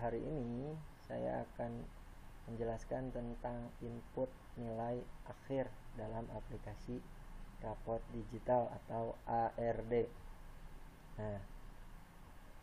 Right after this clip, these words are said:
yang pertama, cari alat pencarian. Bisa menggunakan Opera, kemudian bisa menggunakan Mozilla, kemudian juga bisa menggunakan Google Chrome.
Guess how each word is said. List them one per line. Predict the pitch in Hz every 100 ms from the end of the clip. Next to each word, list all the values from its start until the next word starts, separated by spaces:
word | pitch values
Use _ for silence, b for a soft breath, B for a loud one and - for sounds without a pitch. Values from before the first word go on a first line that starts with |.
| - - - - - 120
yang | 120
pertama, | 131 123 120 123 156 165 156 - - - - - - - - -
cari | 135 131 147
alat | 120 127 123 - - - - - - -
pencarian. | 131 123 120 127 120 117 113 127 156 - - - - - - - - - - - - - -
Bisa | 117 113 117
menggunakan | 117 113 117 113 - 113 -
Opera, | - - - 131 127 127 123 - - -
kemudian | - 110 110 110 110 110
bisa | 107 - 107
menggunakan | 110 107 107 110 - 110
Mozilla, | 110 107 123 131 131 131 131 - - -
kemudian | - 110 110 110
juga | 113 117
bisa | 120 120 120
menggunakan | 120 113 113 113 113 127 139 143 -
Google | 120 113 123 143 - - - -
Chrome. | - 123